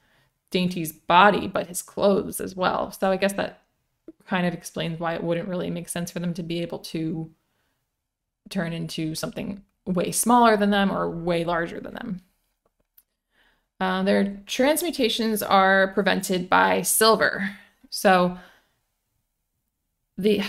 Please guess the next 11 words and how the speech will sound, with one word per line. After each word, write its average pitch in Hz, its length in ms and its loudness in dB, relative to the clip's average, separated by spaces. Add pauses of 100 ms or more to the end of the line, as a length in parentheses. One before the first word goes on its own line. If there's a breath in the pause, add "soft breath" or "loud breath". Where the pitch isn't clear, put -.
(100)
<sighs> - 140 -20
I - 560 -4
can't - 200 -4
remember 185 300 0
what 180 120 0
it's 180 80 -10
called, 175 320 -2
a, 185 120 -2 (720)
a 185 80 -4
lycanthrop-, 202 1160 -6 (400)
ugh, 240 480 4